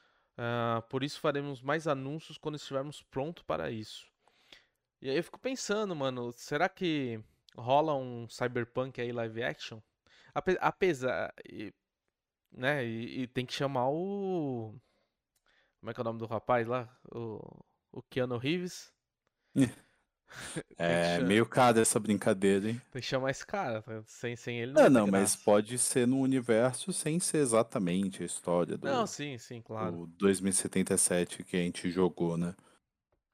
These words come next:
Speaker 2: Por sinal, vai ter aquela, aquela expansão lá que vai ser, parece que outra história, você entende bem?
Speaker 1: Uhum, vai.
Speaker 2: Ou até um jogo standalone, não sei.
Speaker 1: É,
Speaker 2: Acho que
Speaker 1: parece,
Speaker 2: vai ser
Speaker 1: parece que vai
Speaker 2: expansão.
Speaker 1: ser diferente, é.
Speaker 2: É, então. É...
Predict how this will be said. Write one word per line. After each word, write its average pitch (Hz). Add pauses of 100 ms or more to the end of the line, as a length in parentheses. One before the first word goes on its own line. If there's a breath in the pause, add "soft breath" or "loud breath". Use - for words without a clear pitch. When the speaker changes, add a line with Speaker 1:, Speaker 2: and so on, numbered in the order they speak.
Speaker 2:
Por 131
sinal, 107
vai 131
ter 135
aquela, 120
aquela 98
expansão 101
lá 92
que 214
vai 170
ser, 127
parece 101
que -
outra -
história, 95
você 85
entende 80
bem? 95 (120)
Speaker 1:
Uhum, 127
vai. 110
Speaker 2:
Ou 80
até 95
um 95
jogo 92
standalone, 90
não 80
sei. 90 (160)
Speaker 1:
É, 123
Speaker 2:
Acho 110
que 113
Speaker 1:
parece, -
Speaker 2:
vai 113
ser 107
Speaker 1:
parece 117
que -
vai 120
Speaker 2:
expansão. 107
Speaker 1:
ser 120
diferente, 110
é. 110 (460)
Speaker 2:
É, 107
então. - (580 soft breath)
É... 98